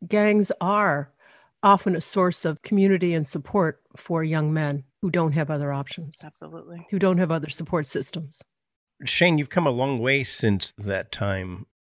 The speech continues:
Speaker 3: You leapfrogged over those struggles, and take us on a little journey all the way to your first day as vice president of the L A Board of Police Commissioners.
Speaker 2: Yes, it has been quite a journey.
Speaker 3: I mean, were the police your friends when you were growing up?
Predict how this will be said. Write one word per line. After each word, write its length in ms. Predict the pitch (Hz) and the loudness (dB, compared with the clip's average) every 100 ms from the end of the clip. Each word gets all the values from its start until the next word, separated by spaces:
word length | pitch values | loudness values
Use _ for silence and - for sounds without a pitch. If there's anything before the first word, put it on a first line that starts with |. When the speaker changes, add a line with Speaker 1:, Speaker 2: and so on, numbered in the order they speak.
| _ _ | _ _
Speaker 3:
You 360 | 98 98 98 95 | -6 -4 -6 -8
leapfrogged 880 | 98 135 147 - - 107 98 92 98 | -2 -2 -2 -8 0 2 2 -2 -2
over 380 | 104 110 113 | -2 0 -2
those 280 | 101 104 104 | -2 -2 -2
struggles, 680 | - - 107 104 104 104 92 | -4 0 0 2 -2 -2 -4
and 200 | 95 92 | -4 -8
take 200 | - 165 | -2 -2
us 100 | 175 | 0
on 100 | 170 | 0
a 60 | 147 | 0
little 180 | 139 123 | 0 -2
journey 600 | 117 127 131 113 107 110 _ _ _ | 0 0 2 0 -2 -6 _ _ _
all 180 | - 120 | -2 0
the 80 | 160 | 2
way 160 | 147 139 | 2 0
to 140 | - | 0
your 160 | 120 104 | 0 0
first 460 | - 120 123 - | 0 0 0 0
day 300 | 110 107 101 | 0 2 2
as 340 | 92 90 87 - | 0 -4 -6 -8
vice 320 | - 98 98 | 0 0 0
president 600 | - 101 95 95 92 90 | -2 0 0 -2 -6 -4
of 180 | 95 82 | -6 -4
the 240 | 85 82 - | -8 -8 -2
L 240 | 95 107 | 0 2
A 100 | 101 | 2
Board 420 | 98 92 95 104 98 | -2 -4 0 0 0
of 180 | 90 _ | -8 _
Police 320 | 92 101 104 | -6 -4 -4
Commissioners. 680 | - 87 82 - 65 55 - _ _ _ _ | -6 -8 -6 -8 -10 -16 -18 _ _ _ _
Speaker 2:
Yes, 440 | 185 180 160 156 190 | -4 -2 -4 -6 -8
it 40 | |
has 140 | 180 | -6
been 160 | 175 190 | -2 -2
quite 280 | - 220 214 | 4 4 4
a 60 | |
journey. 400 | 202 196 180 170 165 | 4 6 6 4 0
Speaker 3:
I 40 | 123 | 0
mean, 120 | 123 | 4
were 160 | 135 131 | 6 6
the 80 | |
police 460 | 117 135 131 151 - | 2 -2 -2 -2 0
your 100 | 135 | -2
friends 540 | - 127 127 151 147 | 2 2 2 0 -4
when 160 | 139 131 | 0 0
you 160 | 127 127 | 2 -2
were 120 | 123 | -2
growing 360 | 127 120 127 | 0 2 2
up? 120 | 143 | 0